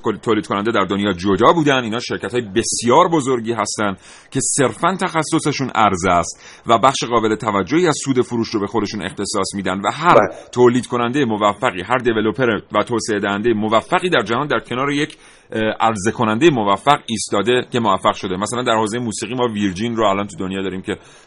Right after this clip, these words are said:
Speaker 1: برای خودش دیگه غولیه. آقای دکتر
Speaker 2: بله.
Speaker 1: مینایی، یه سوال می‌پرسم ازتون بابت کنجکاوی شخصی بچه‌های کاوشگر.
Speaker 2: بله.
Speaker 1: ما گوش و کنار که این دویست تا بازی رو می‌دیدیم، می‌دیدیم که بیشتر این بازی‌ها بر اساس اظهار نظر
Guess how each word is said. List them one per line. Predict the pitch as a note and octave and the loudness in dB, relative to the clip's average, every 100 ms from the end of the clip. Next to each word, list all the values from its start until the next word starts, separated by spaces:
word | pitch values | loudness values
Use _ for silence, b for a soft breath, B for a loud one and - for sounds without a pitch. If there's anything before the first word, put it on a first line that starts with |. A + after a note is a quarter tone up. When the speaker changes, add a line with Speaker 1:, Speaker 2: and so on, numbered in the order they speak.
| - | -4
Speaker 1:
برای | F#2 | -4
خودش | G2 F#2+ - | -2 -4 -4
دیگه | E2 | -8
غولیه. | E2+ E2 - - B B | -6 -6 -8 -14 B B
آقای | - G3 | 2 2
دکتر | A3+ F3+ | 2 4
Speaker 2:
بله. | F3 | 4
Speaker 1:
مینایی، | C#3+ C3 C3 | 4 0 2
یه | F3+ | 0
سوال | G3+ E3 E3+ | 2 2 2
می‌پرسم | D#3+ E3+ F3+ E3+ F#3 E3 D#3 | -2 -4 -2 -2 -2 -4 -4
ازتون | - A2 G#2+ A#2+ D3+ B2+ | -4 -2 -2 -2 -4 0
بابت | A2+ B2+ | 2 2
کنجکاوی | - C#3 A2 A#2 B2 | 0 -2 0 -2 -2
شخصی | D3 A#2+ F#2+ C#3 C#3+ | 0 0 0 -2 0
بچه‌های | G#2 - A#2 | 0 0 0
کاوشگر. | A2 F#2 - G#2 | 2 0 2 2
Speaker 2:
بله. | - B B B | 0 B B B
Speaker 1:
ما | G3+ | 0
گوش | G#3 F3+ E3+ | 2 2 2
و | C#3 | 2
کنار | D3+ D3 E3+ | 2 -2 -2
که | E3+ | -2
این | D#3+ | -2
دویست | C3+ B2+ - | -2 -4 0
تا | B2 | 0
بازی | G#2+ A2 A#2+ | 2 0 2
رو | D3 | 2
می‌دیدیم، | G#2+ F#2+ F#2 C#3 B2 B2 b b | 2 0 -2 0 0 -2 b b
می‌دیدیم | D#3+ G3+ F#3+ G3 | -4 -2 -2 -2
که | G#3 | -2
بیشتر | C3+ D3+ - F#3 F3+ | -2 -6 -4 0 0
این | A#2 A2+ C#3+ | 0 -2 -4
بازی‌ها | G#2+ G#2 F#2 F#2+ A2+ F#2 | 0 0 0 -2 0 2
بر | F#2 | 0
اساس | F#2 A2 A#2 E2+ E2 | 0 -2 -4 -4 -4
اظهار | F#2+ G2+ G2 G2 | -6 -2 -2 -2
نظر | F#2+ F#2+ A#2+ | -2 -2 -2